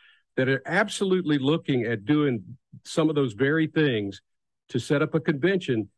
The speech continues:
outside of Congress, outside of Washington, with regular folks from the, from the,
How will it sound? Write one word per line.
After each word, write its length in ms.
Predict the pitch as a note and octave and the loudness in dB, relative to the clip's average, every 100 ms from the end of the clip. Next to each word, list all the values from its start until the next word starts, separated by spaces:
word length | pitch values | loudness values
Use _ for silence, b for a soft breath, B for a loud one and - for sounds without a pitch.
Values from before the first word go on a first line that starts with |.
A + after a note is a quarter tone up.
| _ | _
outside 640 | C#3+ E3+ - - A#3 C#4 | 0 0 0 0 2 2
of 120 | G#3+ C3 | 0 -2
Congress, 600 | D3+ C3 A#2+ A#2 B2 - _ _ _ | 0 2 2 -2 -4 -10 _ _ _
outside 500 | C3+ E3 - G3+ B3 | -2 -2 0 2 2
of 60 | F#3+ | 2
Washington, 840 | E3 D3 C3 C#3+ C3+ C#3 B2+ A#2+ _ _ _ - | 2 2 0 -4 -2 0 -2 -4 _ _ _ -2
with 160 | C#3+ - | -2 -2
regular 480 | B2+ D3 F#3 G#3+ G#3 | -2 0 0 0 -2
folks 400 | F#3+ F3+ D#3 C#3+ | 0 0 0 -2
from 260 | - C3 A#2+ | -4 -2 0
the, 220 | A#2+ A2 - | -2 -4 -2
from 180 | C3 | -2
the, 200 | A2+ G#2+ | -2 -8